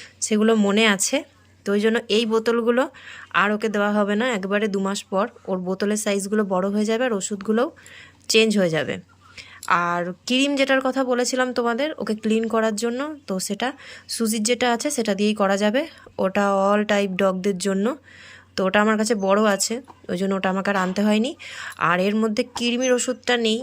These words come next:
কারণ কৃমির ওষুধ শেষ হয়ে গেছে। এখন কৃমির ওষুধের খুব চাপ, তো সেটা, আহ, আমাদের নতুন পাপ্পির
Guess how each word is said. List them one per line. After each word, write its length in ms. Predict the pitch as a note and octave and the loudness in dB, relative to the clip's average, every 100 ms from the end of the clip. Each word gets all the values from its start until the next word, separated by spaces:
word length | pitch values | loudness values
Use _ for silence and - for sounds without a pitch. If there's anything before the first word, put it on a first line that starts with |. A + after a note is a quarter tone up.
| C#4+ - | -6 -6
কারণ 220 | G3+ G3+ | -2 -2
কৃমির 400 | G#3 G#3+ G#3+ A3 | 0 0 2 0
ওষুধ 220 | G#3+ A3+ A3+ | -2 -4 -4
শেষ 320 | G#3+ G3+ A3 | -4 -2 0
হয়ে 160 | G#3+ | 0
গেছে। 280 | G#3 G#3 - C4+ - - - - - | 2 0 -2 -2 -8 -18 -16 -16 -10
এখন 240 | G3 F#3 G3 | -6 -2 -2
কৃমির 380 | G3 G#3 G#3 A3 | 0 2 4 2
ওষুধের 400 | G3+ A3+ A3 A3 | 2 0 0 0
খুব 280 | A3 A3+ A3+ A3+ - | -2 0 0 -2 0
চাপ, 280 | G#3 F#3+ G#3+ - - - _ _ - - _ _ - - | 2 2 0 -12 -20 -20 _ _ -20 -20 _ _ -20 -12
তো 80 | F#3 | -6
সেটা, 340 | - A3 A3+ A#3 - - | -4 2 2 2 -2 0
আহ, 340 | G#3+ G3+ F#3+ F#3+ - - - - - - | 2 2 -2 -6 -16 -20 -20 -20 -12 -4
আমাদের 360 | G3+ G#3 A3 | 0 2 2
নতুন 400 | G#3+ G#3+ A3 A#3 A#3 A3 - - | 2 2 0 -2 -2 -4 -8 -8
পাপ্পির 320 | G3 F#3+ A3 | -6 -4 -4